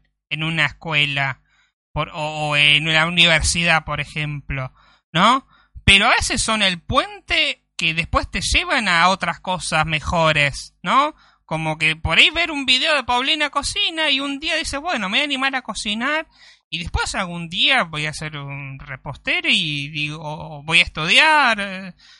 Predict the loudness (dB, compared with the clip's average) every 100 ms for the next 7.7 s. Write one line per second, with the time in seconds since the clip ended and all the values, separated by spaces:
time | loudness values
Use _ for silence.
0 | _ _ -6 -2 4 4 4 0 2 2
1 | 2 0 0 0 2 0 0 -2 -4 -4
2 | -2 -2 -4 -4 -2 0 0 0 -4 -4
3 | -4 -2 -2 -2 -4 -4 -2 2 2 2
4 | 0 2 6 6 2 -2 -2 -2 -4 -2
5 | -2 -4 -10 -12 -10 -10 0 0 2 2
6 | 2 4 4 4 4 2 0 -4 _ _
7 | _ -16 -14 -12 -12 -14 -18